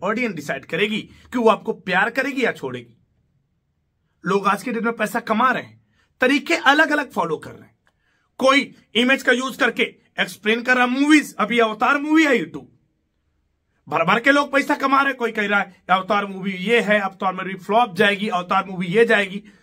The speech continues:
लोगों से रिएक्शन वीडियो बना रहे हैं, लोगों की क्लिप यूज कर रहे हैं, अवतार में ये कर दिया, अवतार में ये कर दिया, अपनी वॉइस ओवर डाल दिया और पैसे कमा रहे हैं। तरीके होते हैं और इनको आपको फॉलो करना पड़ेगा,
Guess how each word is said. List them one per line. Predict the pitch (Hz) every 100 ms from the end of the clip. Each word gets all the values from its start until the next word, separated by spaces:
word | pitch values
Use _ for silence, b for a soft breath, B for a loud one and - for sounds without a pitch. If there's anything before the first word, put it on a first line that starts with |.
| b b b -
लोगों | 208 240 247
से | -
रिएक्शन | 175 175 175 233
वीडियो | 233 233
बना | 233 226 220
रहे | 220
हैं, | _ _ _ _ _ _ -
लोगों | 240 247
की | 220
क्लिप | 226 262 262
यूज | 240 277
कर | 277 311
रहे | 240
हैं, | 165 _ b 196
अवतार | 214 226 233
में | 233
ये | 208 247
कर | 247 247
दिया, | 262 240
अवतार | 233 214
में | 220
ये | 214
कर | 247 262
दिया, | 240 269 -
अपनी | 196 196 214
वॉइस | 180 262 277
ओवर | 285
डाल | 277 285
दिया | 285 - - -
और | 151
पैसे | 147 135 151
कमा | 151 151
रहे | -
हैं। | - _ _ _ _ _ _ _ _ _ _ -
तरीके | 185 180 285
होते | 247 240 233
हैं | 170 113 _ _ _ _ _ _ -
और | 233 233
इनको | 233 277
आपको | 269 -
फॉलो | - 285 330
करना | 320 254 214
पड़ेगा, | 180 139 127 -